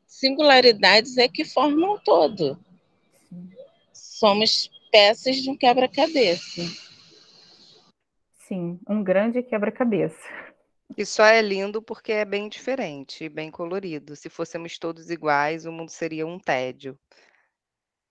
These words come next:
Speaker 2: Sim.
Speaker 1: Também acho.
Speaker 2: <laughs> Com certeza.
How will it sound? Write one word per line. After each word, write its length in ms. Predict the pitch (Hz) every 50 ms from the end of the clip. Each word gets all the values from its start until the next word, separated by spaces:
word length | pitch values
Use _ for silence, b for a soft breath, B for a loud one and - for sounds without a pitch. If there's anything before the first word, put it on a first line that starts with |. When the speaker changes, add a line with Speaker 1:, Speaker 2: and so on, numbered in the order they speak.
| _ _ _ _ _
Speaker 2:
Sim. 160 | - 202 196
Speaker 1:
Também 480 | 208 202 214 220 233 - 226 226 302 330
acho. 160 | 269 202 190
Speaker 2:
<laughs> 1500 | 240 262 247 403 453 311 - - 403 - - - - - - - - - - - - - - - - - - - - - -
Com 240 | - 294 320 392
certeza. 1120 | 381 - - 381 381 339 202 220 220 247 254 262 294 311 311 247 240 233 220 220 240 262